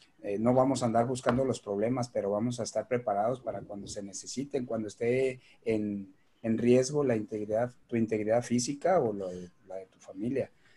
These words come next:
Pero, digo, cualquiera puede reaccionar, pero justamente cuándo es, eso es lo que vas a aprender, cuándo puedes reaccionar, ¿no? O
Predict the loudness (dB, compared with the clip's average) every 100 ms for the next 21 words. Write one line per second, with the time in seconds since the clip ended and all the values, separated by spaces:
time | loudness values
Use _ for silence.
0 | -2 8 10 10 8 6 4 -8 _ _
1 | 4 4 4 -2 4 4 8 8 10 8
2 | 8 6 4 2 2 -6 _ -20 _ _
3 | _ 6 6 4 0 0 4 4 4 4
4 | 0 0 -8 _ _ -20 _ 4 8 8
5 | 8 4 4 -4 _ _ _ 4 4 2
6 | -10 -20 -4 2 2 2 -4 -4 -6 -6
7 | -8 -10 -14 -14 -8 2 4 4 -2 -4
8 | -2 -2 -4 -8 -8 -8 -10 -10 -12 -12
9 | -12